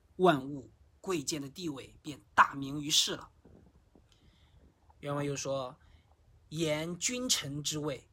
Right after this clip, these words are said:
由天地之不可易也。”就是说啊，君王和臣子的名位就如同天地的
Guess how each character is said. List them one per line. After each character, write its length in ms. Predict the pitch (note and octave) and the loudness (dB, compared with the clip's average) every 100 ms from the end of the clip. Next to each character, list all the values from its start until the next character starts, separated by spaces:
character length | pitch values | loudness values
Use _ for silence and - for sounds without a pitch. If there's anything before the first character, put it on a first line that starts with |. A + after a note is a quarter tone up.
| - | -12
由 180 | C#3+ C#3+ | -8 -6
天 440 | - - G3+ G#3 | -4 -2 -2 -2
地 160 | G#3 D3+ | -6 -6
之 140 | D3 | -8
不 120 | F3 | -8
可 200 | E3+ D3+ | -8 -8
易 340 | D3 G#3 C3+ G#2+ | -8 -8 -8 -10
也。” 260 | G#2+ - - - - _ - - _ _ - - - | -20 -20 -20 -20 -20 _ -20 -20 _ _ -20 -20 -14
就 160 | - D3 | 6 8
是 100 | B2+ | 8
说 200 | A#2 B2 | 6 4
啊， 220 | A#2+ - - - - - - - - | 4 -2 -16 -20 -20 -20 -20 -20 -6
君 300 | - F#3+ F#3+ | -2 0 2
王 260 | C#3+ D#3 | 4 4
和 100 | D#3 | 2
臣 320 | D#3+ - D#3 G3 | 0 0 0 -2
子 140 | E3+ | -2
的 100 | C#3 | 0
名 240 | C3 B2+ | 0 2
位 240 | E3+ D#3 - | 2 2 -2
就 180 | - D#3 | 2 2
如 180 | C#3+ F3 | 4 0
同 240 | D#3 D#3 | 2 0
天 380 | D#3+ G3+ G3+ G3+ | 2 2 2 2
地 160 | G3+ | -2
的 140 | C3+ | -4